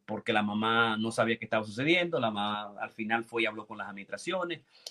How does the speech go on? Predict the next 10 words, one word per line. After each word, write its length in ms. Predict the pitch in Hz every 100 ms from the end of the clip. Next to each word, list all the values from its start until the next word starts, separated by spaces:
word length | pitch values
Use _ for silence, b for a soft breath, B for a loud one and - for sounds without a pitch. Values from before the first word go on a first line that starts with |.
| -
y 220 | 113 110
el 120 | 110
único 240 | 127 127 127
resultado 460 | 127 117 120 120
fue 280 | - 117 117
exactamente 640 | - - 120 123 110 107 107
llevándolo 520 | 101 101 104 101 95
a 100 | 90
una 180 | 107 104
evaluación, 520 | 101 101 - 110 101